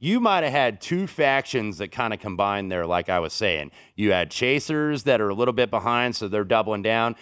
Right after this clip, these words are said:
and then you had middlers because there were several possibilities. So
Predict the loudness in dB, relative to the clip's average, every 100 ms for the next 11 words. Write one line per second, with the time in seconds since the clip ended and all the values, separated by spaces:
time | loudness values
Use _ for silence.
0 | -16 -4 0 0 0 0 0 0 0 -2
1 | 0 0 0 -2 -4 -8 -6 -6 -4 -4
2 | -4 -2 -2 0 -2 0 -2 -2 0 2
3 | 2 -2 -2